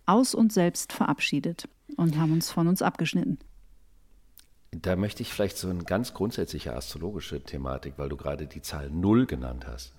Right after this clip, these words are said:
Speaker 2: zwischen null und sechs, und da kam in mir der kurze Gedanke, was ist denn eigentlich null? Gibt's das überhaupt?
Speaker 1: Mhm.
Speaker 2: Null heißt ja der Moment der Geburt.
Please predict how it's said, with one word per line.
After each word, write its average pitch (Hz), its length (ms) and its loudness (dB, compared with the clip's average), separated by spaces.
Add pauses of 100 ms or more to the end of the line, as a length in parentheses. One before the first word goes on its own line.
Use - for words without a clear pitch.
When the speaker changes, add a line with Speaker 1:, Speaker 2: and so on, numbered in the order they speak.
(220)
Speaker 2:
zwischen 87 400 -10
null 110 280 4
und 87 180 -4
sechs, - 280 -4
und 71 140 -12
da 69 80 -8
kam 80 240 -6
in 73 100 -6
mir 71 120 -6
der 69 100 -4
kurze 90 320 -8
Gedanke, 69 360 -8
was 65 140 -10
ist - 160 -10
denn 104 100 -4
eigentlich 62 380 -12
null? 65 300 -8 (120)
Gibt's - 220 -12
das - 140 -12
überhaupt? 60 460 -14 (360)
Speaker 1:
Mhm. 190 340 4 (1300)
Speaker 2:
Null 95 260 6
heißt 92 280 2
ja 82 80 4
der 73 160 0
Moment 78 340 -4
der 76 120 -4
Geburt. 69 500 -6